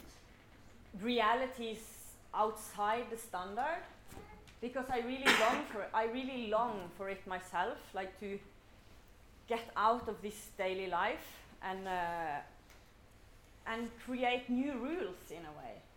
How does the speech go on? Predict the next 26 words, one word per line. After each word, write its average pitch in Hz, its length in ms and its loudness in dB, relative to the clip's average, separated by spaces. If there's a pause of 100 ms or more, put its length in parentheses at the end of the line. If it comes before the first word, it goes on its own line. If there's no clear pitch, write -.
(320)
If, 254 220 -6
if 262 260 -8
it's, 269 200 -10
like, 247 200 0
a, 220 340 2
a 214 60 -2
different 269 340 -6 (220)
space 247 360 4 (120)
that 208 140 2
is 208 140 -2 (300)
not 220 280 -4 (720)
directly 214 600 6
connected 226 440 -6
to 226 140 -2
our 196 240 2
world, 240 400 4 (120)
we 254 100 0
can 254 200 -4
kind 220 240 -4
of 214 80 -6 (120)
create 208 400 0 (180)
<coughs> - 140 10
our 202 240 4
own 208 300 0
rules. 170 380 0 (1080)
Um, 170 640 -2